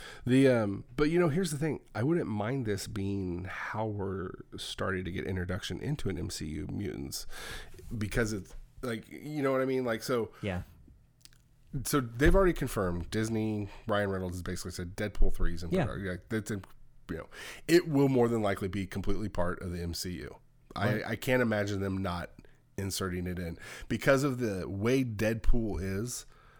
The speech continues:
Speaker 1: They can just write off, "Oh yeah, we just switched things up. Don't worry about it. We'll
Speaker 2: Oh,
Speaker 1: just roll, like,
Speaker 2: completely.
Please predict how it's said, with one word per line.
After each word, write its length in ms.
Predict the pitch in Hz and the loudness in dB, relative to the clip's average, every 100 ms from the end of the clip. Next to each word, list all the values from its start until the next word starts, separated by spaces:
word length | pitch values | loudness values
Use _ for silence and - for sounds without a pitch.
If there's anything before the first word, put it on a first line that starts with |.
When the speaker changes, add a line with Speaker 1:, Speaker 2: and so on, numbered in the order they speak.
| - | 0
Speaker 1:
They 120 | 120 | 4
can 180 | 131 123 | 4 2
just 340 | 104 92 - - | 0 -2 -4 -8
write 300 | 110 101 98 | -4 0 0
off, 300 | 95 92 - - - | 0 -4 -8 -16 -4
"Oh 100 | 214 | 4
yeah, 220 | 214 135 104 - | 6 6 4 -6
we 120 | - 190 | -4 0
just 200 | 185 - | 2 4
switched 280 | 139 - - | 6 8 8
things 220 | 123 104 | 4 2
up. 140 | 95 - | 0 4
Don't 160 | 226 | 6
worry 180 | 202 208 | 8 8
about 240 | 185 131 110 | 8 6 6
it. 80 | |
We'll 140 | 117 139 | 4 4
Speaker 2:
Oh, 20 | |
Speaker 1:
just 140 | 135 | 4
roll, 200 | 131 143 | 6 4
like, 200 | 127 110 | 6 4
Speaker 2:
completely. 240 | 82 87 | 2 -6